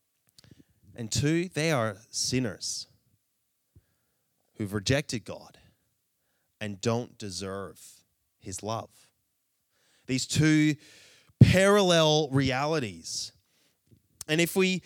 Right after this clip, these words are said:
read Scripture and we, we don't come to the conclusion that God loves us, we're not reading Scripture right. It's clear. No matter who you are and where you've come from or what you've done,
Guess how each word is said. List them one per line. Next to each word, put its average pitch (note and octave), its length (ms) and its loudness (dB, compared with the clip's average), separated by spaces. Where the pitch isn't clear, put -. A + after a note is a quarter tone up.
read A3 380 0
Scripture F#3 720 -2
and E3 160 -2
we, F3 200 -2
we E3+ 160 -2
don't F#3+ 380 0
come A3 300 -2
to - 100 -6
the G3+ 100 -2
conclusion F#3 560 -4
that D#3+ 140 -2
God E3+ 240 -2
loves D#3+ 460 -2
us, C3+ 540 -10
we're C#3 100 -6
not A3 240 -8
reading G#3 500 -6
Scripture - 380 -8
right. E3+ 300 -4
It's F3 220 -6
clear. F#3 600 -6
No E3 120 -4
matter G3+ 280 0
who B3 220 2
you A#3+ 280 0
are D3+ 260 2
and C3 220 -8
where A3 280 2
you've A#3+ 200 -8
come F#3 240 -4
from E3+ 300 -6
or C3+ 120 -2
what A3 280 0
you've A#3 240 -2
done, D3+ 280 -2